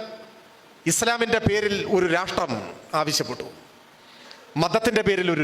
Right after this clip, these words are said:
രാജ്യം. എന്നാൽ തികഞ്ഞ ഒരു മതവിശ്വാസിയായിരുന്നുവോ ജിന്ന? ആ ചോദ്യം പ്രസക്തമാണ്. അല്ല, അല്ല എന്നാണ് ഉത്തരം. ഇസ്ലാമിക ചര്യയനുസരിച്ച് ജീവിതം നയിച്ച ഒരാളായിരുന്നില്ല മുഹമ്മദ് അലി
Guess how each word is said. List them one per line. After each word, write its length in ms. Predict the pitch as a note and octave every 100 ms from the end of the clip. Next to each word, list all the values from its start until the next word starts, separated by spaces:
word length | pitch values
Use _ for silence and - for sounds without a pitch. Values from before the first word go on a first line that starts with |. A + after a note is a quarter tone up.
| C#3
രാജ്യം. 300 | C3 A#2 F#2 E2 - - - - - - - - - - C3+
എന്നാൽ 260 | D3+ D#3 D3+ D#3 C#3 - - - - - B3 B3 - - - - - - -
തികഞ്ഞ 280 | G3 G#3 B3 A#3
ഒരു 80 | A3+ G#3+
മതവിശ്വാസിയായിരുന്നുവോ 1040 | A3+ A3+ G#3+ G#3+ G#3+ G3 G#3+ G#3+ G3 F#3 D3 G#2+ F#2 - - - - B2+
ജിന്ന? 180 | D3 D3 G2 - - - C#3+
ആ 20 | D3
ചോദ്യം 220 | D#3+ D#3 D3
പ്രസക്തമാണ്. 520 | - - B2 B2 - - - - B2+
അല്ല, 120 | C#3+ B2 - - - - -
അല്ല 120 | D3 D#3+ - D3
എന്നാണ് 200 | B2+ A2
ഉത്തരം. 220 | - - - - - - - - - - - - - - E3
ഇസ്ലാമിക 400 | - A3+ A#3+ A#3+ A#3+
ചര്യയനുസരിച്ച് 680 | G#3+ A#3 A3 A3 G#3+ G3+ F#3+ E3+
ജീവിതം 280 | A3 G#3+ G3+
നയിച്ച 200 | F#3+ F#3+
ഒരാളായിരുന്നില്ല 640 | F3+ E3+ E3+ E3 D#3+ D3+ D3+ A#2+ G#2+ - - -
മുഹമ്മദ് 320 | C3+ C#3+ C3+
അലി 100 | B2+